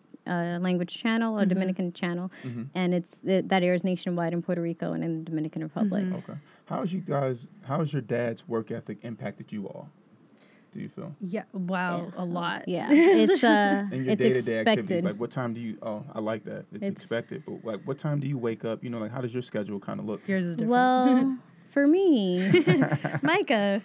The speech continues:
Speaker 1: my son sort of
Speaker 2: <laughs>
Speaker 1: pries my eyeballs open. No. Um, I try to get up as early as possible.
Speaker 2: Mm-hmm.
Speaker 1: Uh,
Speaker 3: Okay. Does
Speaker 1: although
Speaker 3: that usually have a time?
Speaker 1: Yeah, like, I would say maybe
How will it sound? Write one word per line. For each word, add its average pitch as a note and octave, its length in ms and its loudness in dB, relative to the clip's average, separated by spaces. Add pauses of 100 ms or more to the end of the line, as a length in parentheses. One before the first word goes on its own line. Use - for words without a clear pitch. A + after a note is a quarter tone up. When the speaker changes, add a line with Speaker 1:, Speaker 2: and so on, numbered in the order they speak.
Speaker 1:
my A3 380 4
son G#3 840 0
sort G#3+ 260 2
of G3 100 2
Speaker 2:
<laughs> - 140 0
Speaker 1:
pries G#3+ 300 4
my G#3+ 240 0
eyeballs G3+ 260 -4
open. F#3 160 -4 (500)
No. G#3+ 60 0
Um, A3 640 2
I B3 140 4
try C#4 200 4
to C4 60 4
get A3+ 160 4
up G3+ 240 4
as F3+ 220 -2
early F#3 280 0
as F3 120 -6
possible. F#3 560 -6 (160)
Speaker 2:
Mm-hmm. G#3+ 40 2
Speaker 1:
Uh, F#3+ 360 2
Speaker 3:
Okay. - 80 -6 (260)
Does - 60 -2
Speaker 1:
although F#3+ 140 4
Speaker 3:
that G3 100 6
usually F#3+ 200 2
have G#2 100 -6
a G#2+ 40 -6
time? A2+ 400 -8 (500)
Speaker 1:
Yeah, C4 280 4
like, A#3 460 2 (220)
I B3+ 120 2
would B3+ 160 2
say G3+ 260 0
maybe F#3+ 340 2